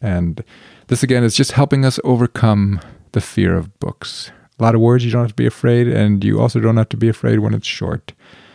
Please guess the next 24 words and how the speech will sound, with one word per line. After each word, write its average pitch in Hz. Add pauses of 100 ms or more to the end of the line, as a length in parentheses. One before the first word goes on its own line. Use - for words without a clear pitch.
(340)
So 104
the 98
following 139
is 110
from 101
True 175
to 170
the 135
Old 113
Flag, 101
A -
Tale 135
of 113
the 110
American 107
War 98
of 95
Independence 95
by 90
G 104
A 98
Henty. 82 (1300)
Before 156
starting, 120